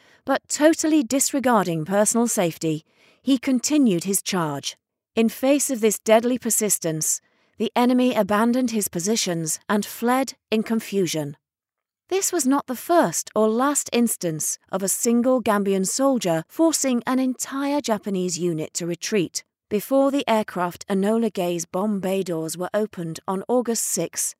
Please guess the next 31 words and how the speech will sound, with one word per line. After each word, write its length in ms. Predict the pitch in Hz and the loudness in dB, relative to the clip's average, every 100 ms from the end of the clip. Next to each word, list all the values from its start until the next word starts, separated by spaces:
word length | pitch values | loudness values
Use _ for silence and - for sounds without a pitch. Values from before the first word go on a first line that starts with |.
| - | -8
nineteen 400 | 190 185 185 190 | -4 -4 -4 -6
forty-five, 760 | 180 170 180 254 240 196 156 - _ _ | -4 -4 -4 2 2 2 -2 -10 _ _
to 100 | - | -8
drop 380 | 226 269 330 - | -2 2 2 2
Little 360 | 277 277 - 202 | -2 -2 0 -2
Boy 340 | 175 160 151 - - | -2 -4 -6 -10 -2
on 160 | 226 233 | 2 2
the 80 | |
Japanese 540 | 208 233 220 240 247 233 | 2 0 0 0 0 0
city 400 | - 180 175 175 | -2 -4 -4 -4
of 120 | 190 | -4
Hiroshima, 640 | 208 214 226 - 175 160 151 _ _ _ | -2 0 0 -2 -4 -4 -6 _ _ _
changing 640 | - 277 285 262 285 277 | -2 0 2 2 0 -2
the 160 | 254 262 | 0 -2
world 480 | 196 170 160 156 - _ | 0 0 0 -4 -10 _
forever. 600 | - 214 202 151 143 143 _ _ _ _ _ _ _ | -6 -2 0 -2 -8 -10 _ _ _ _ _ _ _
Three 300 | - 269 302 | -8 0 2
days 240 | 294 262 220 | 2 2 0
later, 480 | 175 165 - 151 - _ _ | -2 -2 -4 -6 -8 _ _
the 80 | 220 | 0
United 600 | 220 233 262 262 269 226 | 2 4 2 0 -4 -6
States 460 | - 208 - - | -4 -4 -4 -6
dropped 300 | - 175 - | -4 -4 -4
a 20 | 233 | -4
second 580 | - 294 - 185 165 165 | -2 -2 -2 -6 -4 -4
nuclear 420 | 190 175 180 160 | -4 -4 -4 -4
bomb 320 | 160 151 147 | -4 -6 -6
on 220 | 143 196 | -4 -2
Nagasaki. 760 | 208 214 208 - 226 - 151 151 _ _ _ _ | 0 0 0 0 -2 -2 -6 -8 _ _ _ _
Emperor 420 | 202 220 247 262 247 | -2 0 0 -2 -2
Hirohito 800 | 208 208 185 202 226 170 156 | 0 0 2 0 -2 -2 -4